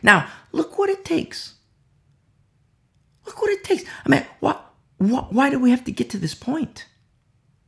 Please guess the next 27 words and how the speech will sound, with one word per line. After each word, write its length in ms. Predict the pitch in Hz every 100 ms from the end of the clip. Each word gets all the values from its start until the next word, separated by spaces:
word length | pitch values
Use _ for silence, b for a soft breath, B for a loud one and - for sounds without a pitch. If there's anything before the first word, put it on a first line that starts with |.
| _ _ _ _ _ _ _ _ _ _ _ _ _ _ _ _ _ _ _ _ _
Why 340 | - 220 302 311
did 140 | 269
it 80 | 254
have 220 | 233 233
to 60 | 214
get 240 | 180 226
to 100 | -
this 240 | 180 180 -
level 520 | 185 196 160 92 - _ _ _ _ _ _
for 200 | - 165
Israel 540 | 165 190 160 160 196 185
to 100 | 165
cry 260 | - 135 196
out 160 | 196
to 80 | 170
the 120 | 156
Lord? 440 | 139 165 247 233 - - _ _ _ _ _ _ _ _ _ _
Why 160 | - 208
didn't 200 | 269 269
they 120 | 277
cry 260 | 254 - 262
out 140 | 254
to 80 | 233
the 100 | 220
Lord 460 | 226 277 254 233 - _ _ - _ _ -
much 320 | 120 170 -
sooner? 580 | - 240 403 427 -